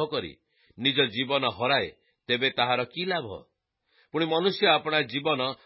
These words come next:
ବଦଳରେ କ'ଣ ଦେଇପାରେ? ଯେଣୁ ଯେ କେହି ଏଇ କାଳର ବ୍ୟଭିଚାରୀ ଓ ପାପିଷ୍ଟ ଲୋକମାନଙ୍କ ମଧ୍ୟରେ ମୋହର ଓ ମୋହର ବାକ୍ୟ ବିଷୟରେ ଲଜ୍ଜା ବୋଧ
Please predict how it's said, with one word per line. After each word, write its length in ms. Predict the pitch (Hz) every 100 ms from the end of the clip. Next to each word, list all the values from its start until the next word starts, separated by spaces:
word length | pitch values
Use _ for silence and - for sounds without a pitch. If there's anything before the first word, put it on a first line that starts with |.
| -
ବଦଳରେ 520 | 92 123 135 156 156 151
କ'ଣ 220 | 139 127
ଦେଇପାରେ? 480 | 101 143 180 151 - _ _ _ _ _
ଯେଣୁ 240 | 101 143 156
ଯେ 200 | 120 165
କେହି 280 | 185 180 180 170
ଏଇ 120 | 135 156
କାଳର 360 | 156 151 143
ବ୍ୟଭିଚାରୀ 600 | 123 120 147 156 143 87 - _ _ -
ଓ 60 | 110
ପାପିଷ୍ଟ 460 | - 127 170 - 165
ଲୋକମାନଙ୍କ 600 | 135 131 160 156 151 143
ମଧ୍ୟରେ 500 | 131 120 110 127 127 - _ _ _ -
ମୋହର 340 | 123 156 170 170 151 120
ଓ 80 | 135
ମୋହର 260 | 139 156 151
ବାକ୍ୟ 340 | 135 139 - 175
ବିଷୟରେ 460 | 151 - 120 92 85 _ -
ଲଜ୍ଜା 400 | 110 123 95 127
ବୋଧ 240 | 104 120